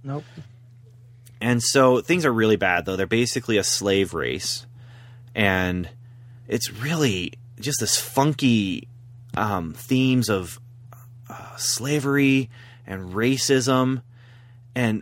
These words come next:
Speaker 2: <laughs> I do find it interesting that when all, with all the racism that gets thrown around,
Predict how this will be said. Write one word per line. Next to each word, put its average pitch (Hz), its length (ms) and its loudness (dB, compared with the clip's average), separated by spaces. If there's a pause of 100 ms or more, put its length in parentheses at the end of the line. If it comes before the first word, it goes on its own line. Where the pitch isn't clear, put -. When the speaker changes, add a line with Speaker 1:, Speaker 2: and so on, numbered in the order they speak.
Speaker 2:
<laughs> - 420 -8
I - 100 -6
do - 100 -12
find 147 320 -6
it - 100 0
interesting 131 640 -4
that 113 180 -2 (400)
when 135 280 2
all, 151 380 4
with 135 160 0
all 147 180 2
the 135 80 2
racism 107 640 0
that 107 100 -2
gets - 180 -6
thrown 101 240 0
around, 92 460 -4